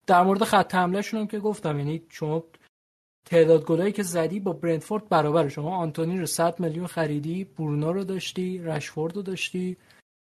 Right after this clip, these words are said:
سانچو رو داشتی و د-، حالا گارناچو رو اضافه کردی به عنوان بازیکنی که مستعده و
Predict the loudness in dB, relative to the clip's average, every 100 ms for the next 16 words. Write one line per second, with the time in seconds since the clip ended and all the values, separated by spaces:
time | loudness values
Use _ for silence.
0 | -6 2 4 4 4 2 2 -2 -4 -2
1 | 2 4 2 0 -8 _ _ -14 -12 -16
2 | _ _ _ _ _ _ _ _ _ 4
3 | 6 8 6 6 2 2 2 2 0 -4
4 | -4 -4 -2 -2 -2 -4 -6 -6 -8 -6
5 | -4 -6 -4 -4 -4 0 0 0